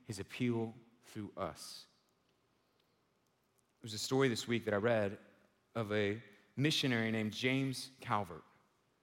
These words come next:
He was a missionary to the Fiji Islands in the mid-eighteen hundreds.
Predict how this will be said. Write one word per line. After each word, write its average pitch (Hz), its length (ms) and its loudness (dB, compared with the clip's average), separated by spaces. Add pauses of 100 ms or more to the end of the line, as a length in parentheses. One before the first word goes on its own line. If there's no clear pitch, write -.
(500)
He - 60 -14
was 113 100 -4
a - 20 2
missionary 135 720 4 (880)
to 139 180 2
the 127 80 0
Fiji 151 420 0
Islands 120 640 4
in 127 140 0
the 113 220 0 (120)
mid-eighteen 135 600 2
hundreds. 101 460 -8